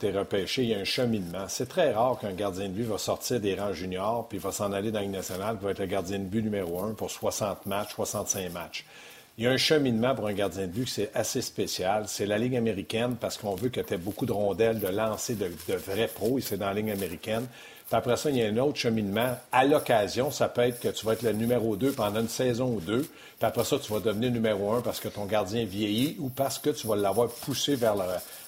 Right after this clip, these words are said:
qu'on l'échange ou quoi que ce soit. Dans le cas de Primo, ce qui m'inquiète,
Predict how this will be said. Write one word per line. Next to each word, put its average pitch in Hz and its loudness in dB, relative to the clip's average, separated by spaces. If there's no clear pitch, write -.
qu'on 113 2
l'échange 110 2
ou 123 -6
quoi 131 2
que 131 0
ce - -4
soit. 90 -10
Dans 135 0
le 143 -2
cas 202 2
de 202 -8
Primo, 123 2
ce - -6
qui 123 -4
m'inquiète, 117 2